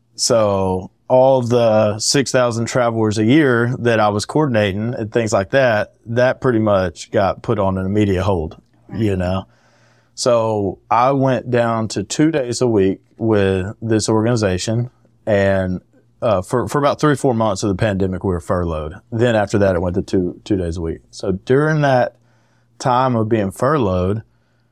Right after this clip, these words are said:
I took off to the north woods of Wisconsin and the upper peninsula of Michigan,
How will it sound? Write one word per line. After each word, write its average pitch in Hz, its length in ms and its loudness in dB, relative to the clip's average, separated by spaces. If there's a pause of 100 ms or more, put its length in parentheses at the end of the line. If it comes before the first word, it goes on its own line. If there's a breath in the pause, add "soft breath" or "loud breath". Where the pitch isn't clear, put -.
(160)
I 127 120 0
took 139 280 0
off 113 360 2
to 110 340 2
the 98 120 -2
north 113 280 0
woods 107 380 0
of 98 120 -2
Wisconsin 104 720 -2 (680)
and 104 560 2
the 98 100 2
upper 117 220 0
peninsula 113 560 0
of 95 60 0
Michigan, 98 640 0